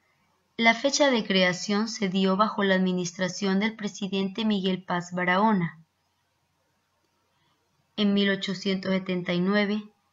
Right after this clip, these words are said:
Pimienta era un pequeño lugar con un núcleo de viviendas al margen del río Ulúa. En el censo de mil ochocientos ochenta y siete,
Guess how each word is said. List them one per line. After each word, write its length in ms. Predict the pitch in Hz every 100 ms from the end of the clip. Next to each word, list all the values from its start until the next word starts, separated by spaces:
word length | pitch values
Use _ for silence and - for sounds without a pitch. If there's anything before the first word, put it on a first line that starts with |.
| _ _ _
Pimienta 560 | 233 233 254 269 277 247
era 160 | 226
un 140 | 220 208
pequeño 420 | 202 196 196 190
lugar 520 | 185 180 185 208 - - _ _ _
con 200 | - 220
un 160 | 240 254
núcleo 340 | 233 220 226
de 140 | 202 196
viviendas 680 | 190 190 208 202 220 220
al 120 | 208
margen 460 | 196 190 190 185 214
del 180 | 208 190
río 300 | 180 185 185
Ulúa. 600 | 185 202 220 190 185 - _ _ _ _ _ _ _ _ _ _ _ _
En 220 | - 196
el 140 | 190 185
censo 460 | - 202 196 208
de 100 | 214
mil 180 | 214 214
ochocientos 680 | 214 214 214 190 214 196 190
ochenta 440 | 180 180 190 190 202
y 80 |
siete, 540 | 196 226 214 214 220